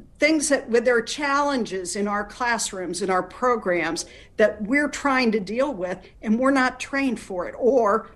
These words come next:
we're trained, but we don't have the latest thinking." So First Book reaches outside of our organization. We identify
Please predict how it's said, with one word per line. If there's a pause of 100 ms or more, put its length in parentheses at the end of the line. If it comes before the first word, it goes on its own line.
we're
trained,
but
we
don't
have
the
latest
thinking." (300)
So
First
Book
reaches (100)
outside
of
our
organization. (240)
We
identify